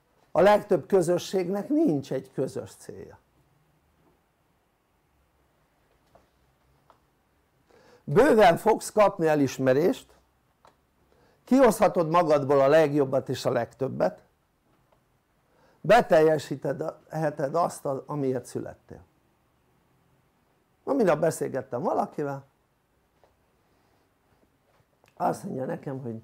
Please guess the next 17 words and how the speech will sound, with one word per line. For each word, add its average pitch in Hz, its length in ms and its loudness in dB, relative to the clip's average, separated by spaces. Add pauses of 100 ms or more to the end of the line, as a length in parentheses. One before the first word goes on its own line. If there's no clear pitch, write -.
(100)
miért 139 320 -8
kap - 200 -12
ennyi 113 200 -10
problémát. - 540 -16 (1500)
Bekértem 147 600 -4
tőle 120 260 -6
egy-két - 400 -12
adatot, 131 560 -10 (500)
és - 140 -20
utána 127 280 -12
mondtam 107 460 -14
neki, 123 260 -16
hogy 113 120 -12
miért 113 260 -16
kapja - 280 -18
a - 40 -16
problémákat. - 640 -20